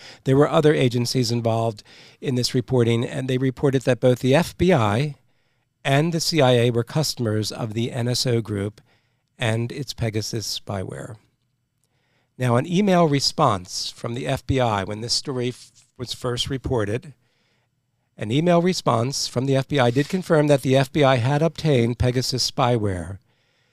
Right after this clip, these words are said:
The email specified that they had obtained, which means they had to pay, and it's millions of dollars normally,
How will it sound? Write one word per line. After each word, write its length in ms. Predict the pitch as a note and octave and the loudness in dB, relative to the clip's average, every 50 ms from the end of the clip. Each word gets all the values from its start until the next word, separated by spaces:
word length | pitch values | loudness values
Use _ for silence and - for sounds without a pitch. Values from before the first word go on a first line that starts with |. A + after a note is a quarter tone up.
| _ _ _ _ _ | _ _ _ _ _
The 500 | - - A2 A2 B2 A#2+ B2 B2 - - - | -20 -16 -8 -4 -2 -2 -2 -2 -4 -8 -10
email 640 | - D#3+ D#3+ E3 D#3+ D3+ D3 C#3+ C#3+ C#3+ C#3+ C#3+ B2 | -6 -2 0 4 4 6 6 6 6 6 4 4 2
specified 720 | - - - D#3 D3+ C#3+ - E3 - - B2+ B2+ C3 A#2+ | 0 -2 0 2 2 2 0 -2 0 2 4 4 4 4
that 420 | A#2+ B2+ A#2+ A#2+ A#2+ A#2+ B2 A#2+ - _ _ _ _ | 4 4 6 6 4 4 2 2 0 _ _ _ _
they 480 | - B2 A#2 A#2+ A#2+ A#2 A#2 A2+ A#2 A2+ | -2 0 2 2 2 2 2 2 2 2
had 220 | G#2+ A#2 A#2+ A#2 | 0 0 0 0
obtained, 840 | A2+ A2+ G#2 - - - E3+ G3+ F#3+ E3 A#2+ A2+ B2+ C#3+ D#3 - - _ _ _ _ _ - | 0 0 -2 -4 -4 -2 2 2 4 4 4 4 4 2 0 -2 -6 _ _ _ _ _ -20
which 160 | A#2+ - - | -12 -6 -4
means 160 | B2 A#2+ G2+ | -2 -2 0
they 80 | B2 B2+ | 0 0
had 80 | B2+ | 0
to 60 | A#2 | 0
pay, 300 | - - D3+ D#3+ C3 A2+ | 0 0 0 2 2 2
and 120 | A2+ A2 G#2+ | 0 0 -2
it's 200 | G#2 - - - | -6 -10 -8 -4
millions 380 | B2 C#3+ C#3+ C#3 B2+ A#2 G#2+ | 0 2 4 4 4 2 0
of 80 | A#2 G#2 | -2 0
dollars 420 | A#2+ C3 A#2+ A2+ A2 A2+ G#2 F2+ | 2 2 4 4 2 2 0 0
normally, 460 | A2+ A#2 A2+ G#2 G#2 G2 F#2 F#2 F#2+ | 0 -2 0 0 -2 -2 -2 -4 -4